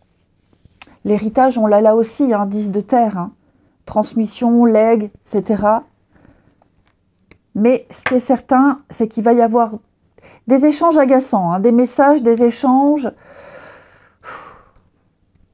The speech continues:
Quelque chose doit être changé, quelque chose doit être modifié, quelque chose doit être, euh, mis en place. Et, euh, on n'est pas forcément OK. Mais là, on, j'ai l'impression qu'on n'a pas le choix.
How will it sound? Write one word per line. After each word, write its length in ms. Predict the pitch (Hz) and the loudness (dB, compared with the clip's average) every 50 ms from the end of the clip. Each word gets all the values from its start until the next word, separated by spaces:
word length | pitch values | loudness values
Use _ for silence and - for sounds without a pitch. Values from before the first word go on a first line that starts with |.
| _ _ _ _ _ _ _ _ | _ _ _ _ _ _ _ _
Quelque 200 | - 277 269 - | -2 -2 0 0
chose 160 | - 320 330 | 0 0 2
doit 140 | 269 269 254 | 2 2 2
être 160 | 277 262 262 | 2 0 -2
changé, 520 | - - 302 262 262 240 254 262 285 330 339 | 0 0 2 2 2 4 2 2 2 2 2
quelque 260 | - 285 - - 262 | 0 -2 0 0 -2
chose 180 | 254 - 285 262 | 0 0 0 0
doit 180 | 262 262 262 | 2 0 0
être 100 | 233 - | 0 2
modifié, 760 | 254 240 269 233 254 254 247 - - - 247 240 254 269 302 | 2 2 2 0 -2 -6 -8 -8 -4 -2 0 2 2 2 0
quelque 280 | 294 294 240 240 - 247 | 0 -2 -4 -2 -2 -4
chose 220 | 233 - 277 269 | -2 0 -2 -2
doit 140 | 233 240 233 233 | 0 0 -2 0
être, 280 | - 254 240 - - - | 0 -2 -2 -2 -2 0
euh, 180 | 247 240 220 208 - - - - - - - | 0 0 0 -2 -6 -10 -20 -20 -20 -10 -4
mis 180 | 233 240 254 277 | 0 2 2 2
en 80 | 262 247 | 2 0
place. 580 | 254 - 269 240 254 269 311 349 - - - - - - _ - - - - - _ - | -2 0 0 2 2 2 0 -2 -4 -6 -8 -8 -8 -8 _ -20 -20 -20 -20 -20 _ -4
Et, 320 | - 240 247 240 247 233 220 | 0 2 4 4 4 4 4
euh, 240 | 220 220 214 214 208 214 214 208 208 202 202 202 202 196 196 196 196 190 190 190 185 185 175 165 - - - - 165 - - - - - 180 185 | 4 4 4 2 2 0 -2 -2 -2 -2 -2 -4 -4 -4 -6 -6 -8 -8 -10 -10 -12 -12 -12 -12 -14 -16 -18 -20 -20 -20 -20 -18 -14 -12 -10 -6
on 160 | 190 208 220 | -2 -2 0
n'est 100 | 214 233 | 0 0
pas 140 | 226 294 294 | 0 0 -2
forcément 520 | 294 - 247 233 - 285 262 240 247 254 247 | 0 -2 -4 -4 -2 0 2 4 4 4 2
OK. 200 | 240 240 - 277 262 262 285 311 339 - _ _ _ - _ - - _ - | 2 0 0 2 2 2 2 0 -2 -4 _ _ _ -20 _ -20 -14 _ -2
Mais 120 | 226 254 | 0 2
là, 180 | 269 311 320 320 | 2 4 2 2
on, 100 | 302 220 | 0 0
j'ai 140 | 214 214 269 | 0 0 0
l'impression 260 | 262 254 254 302 311 | 0 0 0 -2 0
qu'on 80 | 302 254 | 0 0
n'a 100 | 233 226 | 0 2
pas 120 | 233 214 | 0 0
le 60 | 202 | -2
choix. 300 | - - - 185 - - | -2 -8 -8 -8 -8 -10